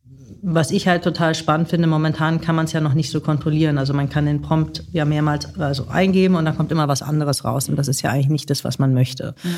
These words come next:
Speaker 1: Das heißt, wenn man eine Richtung dann mal hat, die man interessant findet, dann kann man zwar Variationen davon machen, aber irgendwie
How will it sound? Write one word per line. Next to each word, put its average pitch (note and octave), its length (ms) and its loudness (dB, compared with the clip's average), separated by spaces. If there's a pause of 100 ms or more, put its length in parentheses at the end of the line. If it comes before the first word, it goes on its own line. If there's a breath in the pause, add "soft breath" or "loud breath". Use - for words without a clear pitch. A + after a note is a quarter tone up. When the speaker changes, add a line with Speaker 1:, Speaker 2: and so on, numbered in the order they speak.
(160 loud breath)
Speaker 1:
Das - 80 -8
heißt, D3+ 180 -2
wenn D#3 100 2
man D3+ 180 0
eine E3 320 0
Richtung D#3 320 0
dann C#3+ 120 4
mal C3 200 0
hat, - 380 -2
die D#3+ 60 -2
man C#3+ 200 0
interessant F3 420 0
findet, C#3 380 0
dann C3 80 0
kann C3+ 100 2
man C3+ 140 0
zwar A#2+ 180 -4
Variationen A#2+ 640 0
davon F#3 220 0
machen, E3+ 240 0
aber D#3+ 160 -4
irgendwie G3+ 500 0